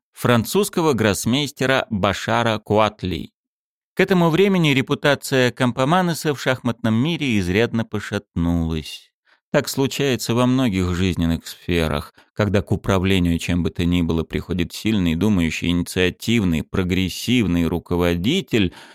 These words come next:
он испытывает потребность окружить себя близкими по духу людьми, такими же умными, прозорливыми и смелыми.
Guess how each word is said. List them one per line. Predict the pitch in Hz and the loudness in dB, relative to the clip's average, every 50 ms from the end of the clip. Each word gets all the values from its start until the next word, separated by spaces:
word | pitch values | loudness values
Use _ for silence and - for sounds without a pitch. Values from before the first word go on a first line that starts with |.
| - _ _ | -20 _ _
он | 120 131 147 147 | 2 2 4 4
испытывает | 135 - - - 156 156 151 - 139 131 127 113 - _ | 2 0 -2 -2 -4 -4 -2 0 2 2 2 2 0 _
потребность | - 101 - - - 131 - - 123 117 104 - - | -2 -2 0 0 0 2 2 4 2 2 2 0 -4
окружить | 95 - - 101 98 95 123 127 - | -4 0 0 0 2 2 0 0 0
себя | - 107 104 101 104 92 | -2 0 2 2 2 2
близкими | 95 101 117 110 - - 113 107 107 104 | 2 0 0 0 0 0 2 2 4 2
по | - - 104 98 | 2 0 -2 0
духу | 92 113 104 - - 110 | 0 0 -2 -2 -2 -2
людьми, | 107 104 107 92 92 87 92 92 87 78 - - _ _ _ _ _ | 0 0 0 0 0 0 2 2 2 0 -2 -6 _ _ _ _ _
такими | - - - 101 95 90 | -6 -4 -2 -2 0 0
же | 85 85 87 | 0 0 0
умными, | 92 113 123 117 104 92 82 82 | 2 2 2 2 2 0 -2 -2
прозорливыми | 82 - - 92 78 95 87 - 95 85 85 92 104 107 101 98 87 87 85 80 - _ _ _ | -4 -4 -4 -2 0 0 -2 0 0 -2 0 0 0 0 0 0 0 0 0 -2 -6 _ _ _
и | 104 101 | -6 -4
смелыми. | - - - 92 90 87 76 73 82 - 50 - - - - | -4 -4 -2 -2 0 0 0 -2 -4 -6 -6 -6 -8 -8 -10